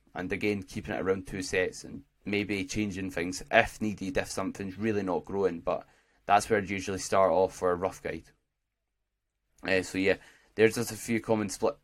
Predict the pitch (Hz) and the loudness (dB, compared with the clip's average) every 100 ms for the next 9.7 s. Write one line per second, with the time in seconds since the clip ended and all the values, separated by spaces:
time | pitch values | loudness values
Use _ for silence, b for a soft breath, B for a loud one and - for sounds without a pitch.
0 | _ - 117 117 - 87 90 104 - - | _ 4 8 8 4 2 6 6 4 -2
1 | - 117 104 101 92 104 95 95 92 92 | -2 2 2 4 4 4 2 4 4 4
2 | 87 87 - 92 95 - 95 - 110 104 | 2 0 2 2 2 2 2 2 0 0
3 | - 104 98 92 b b b b _ _ | 0 2 2 -2 b b b b _ _
4 | _ _ _ _ _ - 98 - - 110 | _ _ _ _ _ -4 -4 -2 2 8
5 | 107 104 95 - - 104 110 - 98 - | 10 10 6 2 -4 -4 -2 0 0 0
6 | 104 98 95 104 98 107 107 101 90 92 | -2 0 0 0 0 -4 0 4 4 2
7 | 82 92 87 95 95 95 - - - 95 | 2 0 0 -2 -2 -4 -10 -6 -2 -2
8 | - 92 87 - - 90 85 - 95 - | 0 2 2 -2 -6 -6 -4 0 0 2
9 | 92 87 85 - - 113 | 0 0 -4 -10 -6 -4